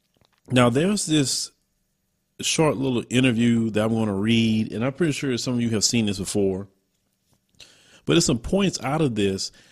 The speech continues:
I wanna take when it comes to the area of self-preservation versus black people,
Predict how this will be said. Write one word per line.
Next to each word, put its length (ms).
I 80
wanna 300
take 440
when 160
it 260
comes 260
to 60
the 140
area 320
of 80
self-preservation 1200
versus 420
black 360
people, 420